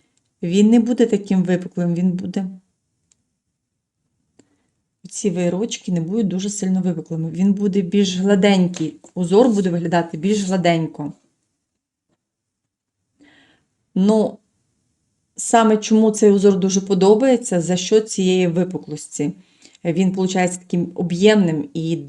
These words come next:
дуже гарно виглядає, е, в виробах.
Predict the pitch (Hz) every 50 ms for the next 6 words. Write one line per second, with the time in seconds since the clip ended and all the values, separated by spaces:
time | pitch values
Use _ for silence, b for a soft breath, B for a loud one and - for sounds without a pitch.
0 | 147 - 185 180 180 180 175 185 175 175 - 175 170 175 170 175 175 156 170 165
1 | 160 165 160 160 165 160 165 165 165 160 156 - - 156 156 156 151 143 151 165
2 | 160 156 139 - 151 - - - _